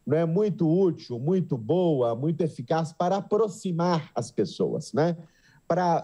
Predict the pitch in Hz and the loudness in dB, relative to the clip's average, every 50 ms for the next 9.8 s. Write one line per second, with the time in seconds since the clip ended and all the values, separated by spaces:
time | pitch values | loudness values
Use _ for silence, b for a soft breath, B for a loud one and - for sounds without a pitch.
0 | - 143 139 131 123 - - 196 196 165 - - 190 185 180 170 165 - 190 180 | 2 2 2 2 0 -2 -2 -2 -2 0 0 0 0 0 0 -2 -2 -2 -2 -2
1 | 151 131 139 175 214 220 214 185 214 - 123 123 - 113 110 95 - - 98 - | -2 -2 -4 -4 -4 -4 -4 -4 -4 -4 -2 -2 0 0 0 0 0 -2 -2 -2
2 | - 101 - - - 95 - - 139 - - - b b b b b b b - | -4 -4 -4 -2 -4 -2 -2 -2 -4 -6 -10 -18 b b b b b b b -2
3 | 143 139 - - 175 185 185 175 - 143 139 131 151 196 190 190 185 180 170 - | -2 -2 0 -2 0 0 0 0 0 -2 -2 0 0 0 2 2 0 -2 -2 -2
4 | 202 202 190 175 165 165 165 147 135 127 120 131 127 120 107 101 104 85 71 - | -2 -2 0 0 0 0 0 -2 -4 -6 -8 -8 -8 -6 -4 -2 -2 -2 -2 -6
5 | - - - - - 139 156 156 156 B B B B - 127 139 147 151 - - | -8 -12 -8 -4 0 0 0 0 -2 B B B B 0 0 2 2 0 -2 -2
6 | 170 160 156 160 - 160 147 131 143 156 180 185 190 160 143 160 180 175 160 143 | -2 -2 -2 -2 -2 -2 -2 0 0 0 0 0 0 0 0 2 2 2 2 2
7 | - - 147 147 - 190 165 160 175 196 196 165 160 147 190 185 151 135 143 151 | 0 0 -2 0 0 -2 -2 0 0 0 0 0 0 0 0 2 2 2 2 2
8 | 156 156 156 135 113 117 113 - - - 127 131 120 117 110 101 123 117 104 117 | 0 0 -2 -6 -8 -8 -10 -10 -6 -4 -2 -2 -2 -4 -4 -4 -4 -2 0 0
9 | 110 95 170 170 - - 143 139 - - 170 165 165 - - | 0 0 0 -4 -4 -4 -4 -4 -2 -2 -2 -2 -2 -8 -16